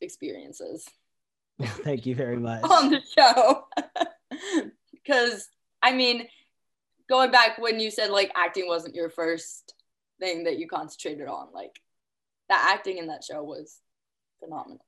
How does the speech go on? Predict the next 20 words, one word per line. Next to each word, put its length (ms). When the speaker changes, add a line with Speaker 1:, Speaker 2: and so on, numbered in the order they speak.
Speaker 2:
Thank 260
you. 80
I 20
really 240
appreciate 420
that. 280
Speaker 1:
Of 160
course, 540
of 180
course, 320
it's 160
true. 220
So 220
how 240
do 60
you 480
prepare 720
for 160
an 100
audition? 400